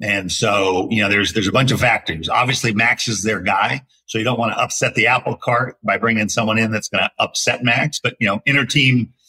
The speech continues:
strong teammates push people, and so I don't think you need to push Max, really. But, uh, you know, I, I guess I'd watch him for the rest of the year, and if he can't sort of,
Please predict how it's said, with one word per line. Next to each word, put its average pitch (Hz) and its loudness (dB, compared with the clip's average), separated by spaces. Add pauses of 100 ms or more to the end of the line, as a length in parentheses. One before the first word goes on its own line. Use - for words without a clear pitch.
(100)
strong 135 2
teammates 135 0 (120)
push 143 0
people, 156 0
and 101 0
so 107 2 (180)
I 107 -4
don't 117 0
think 107 0
you 107 -4
need 113 0
to - -10 (120)
push - -4
Max, 117 -2
really. 131 0
But, 104 -2
uh, 101 4 (1300)
you 123 -6
know, 127 -2 (260)
I, 123 0
I 120 2
guess 131 0
I'd 113 0
watch 117 2
him 117 2
for 120 0
the 113 4
rest 123 2
of 110 0
the 113 2
year, 131 4
and 104 2
if 90 0
he 120 2
can't 120 0
sort 123 2
of, 104 0